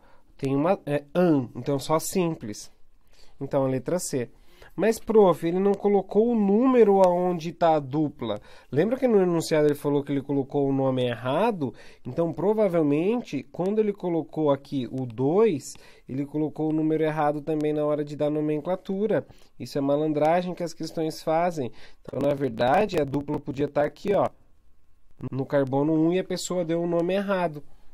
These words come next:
Beleza? Então, cuidado com esse tipo. "Ai, é que não tem gabarito." Não, é que a pessoa deu um nome errado. Então, pode tá no carbono um. Boa? Show, povo lindo! Legal!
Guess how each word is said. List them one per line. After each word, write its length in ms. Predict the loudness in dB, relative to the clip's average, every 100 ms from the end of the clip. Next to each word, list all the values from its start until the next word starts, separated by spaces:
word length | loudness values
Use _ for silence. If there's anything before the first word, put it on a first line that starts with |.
| -12
Beleza? 520 | -6 -2 2 2 2 -2
Então, 240 | -4 -6 -8
cuidado 840 | -4 -4 -4 -2 2 4 2 0
com 160 | -4 -4
esse 180 | -4 -6
tipo. 220 | -10 -10 -16 -6
"Ai, 300 | 0 2 2
é 80 | 2
que 140 | 0
não 160 | 2 2
tem 180 | 2 2
gabarito." 600 | 2 2 0 0 -2 -4
Não, 520 | -2 0 0 2 0
é 80 | -2
que 80 | -6
a 60 |
pessoa 540 | -10 -10 -8 0 2 4
deu 160 | 2
um 100 | 2
nome 260 | 0 0 0
errado. 540 | -2 -2 -4 -4 -10 -16 -20 -10
Então, 160 | -8 -2
pode 300 | 0 -2 -2
tá 160 | -2
no 140 | -2 -2
carbono 480 | -2 0 -2 0
um. 200 | 0 0 -4 -14 -16 -14
Boa? 460 | -6 0 4 6 4 -6 -20
Show, 500 | -16 -14 -10 -8 -8 -10
povo 240 | -12 -8
lindo! 460 | -8 -8 -2 -2 -2 -10 -16 -8
Legal! 380 | 2 4 4